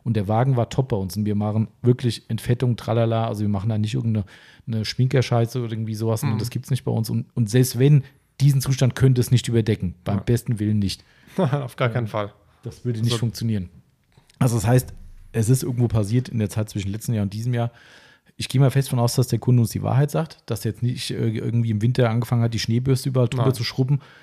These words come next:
Speaker 1: äh, und uns das verheimlicht. Und Waschbürste in der Box, nein, auch das nicht. Ähm, also das war krass und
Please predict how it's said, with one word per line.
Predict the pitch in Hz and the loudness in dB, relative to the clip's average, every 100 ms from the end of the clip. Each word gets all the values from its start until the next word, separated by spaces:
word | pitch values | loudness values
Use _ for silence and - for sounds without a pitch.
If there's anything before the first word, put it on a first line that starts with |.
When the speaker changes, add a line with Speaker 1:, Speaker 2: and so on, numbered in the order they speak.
| _ | _
Speaker 1:
äh, | - 117 | -2 -2
und | - 120 | 0 0
uns | 113 | -2
das | 113 | -4
verheimlicht. | - 98 113 131 131 - - _ _ _ 127 | -6 -4 -2 0 0 -2 -18 _ _ _ 0
Und | 113 - | 0 4
Waschbürste | 110 - 131 127 131 | 0 4 2 2 0
in | 120 | 0
der | 107 | 0
Box, | 120 - - _ | -2 -4 -14 _
nein, | 101 90 107 156 - _ _ _ _ | -6 0 4 4 2 _ _ _ _
auch | - - | -12 0
das | 120 151 | 0 4
nicht. | 156 - _ _ _ _ _ _ - | 2 0 _ _ _ _ _ _ -4
Ähm, | 120 117 117 120 117 123 _ _ _ _ _ _ _ _ - | 0 2 4 2 2 -2 _ _ _ _ _ _ _ _ -4
also | 117 110 | -2 2
das | 127 | 4
war | 143 | 4
krass | - 147 - | 2 -2 -2
und | - 120 | -4 -4